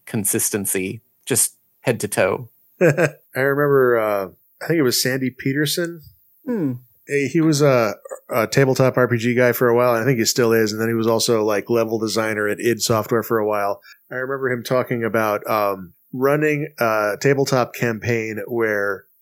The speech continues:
Speaker 2: all the player characters had, like, clones that showed up.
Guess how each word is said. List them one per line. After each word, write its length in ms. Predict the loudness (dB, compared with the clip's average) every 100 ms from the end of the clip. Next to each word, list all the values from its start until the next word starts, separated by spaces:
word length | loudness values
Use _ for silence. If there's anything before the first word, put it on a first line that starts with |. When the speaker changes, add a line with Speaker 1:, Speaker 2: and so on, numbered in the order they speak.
| _ 0
Speaker 2:
all 180 | 2
the 120 | 2 -2
player 360 | 2 2 2
characters 960 | 2 4 4 2 0 0 0 -2 -4 -8 _
had, 420 | -4 -2 0 -2 -6 -14 _ _ -4
like, 260 | -4 -4
clones 800 | -6 0 4 4 2 -4 -4 -2 0
that 140 | -2 0
showed 280 | 2 2
up. 260 | 0 -4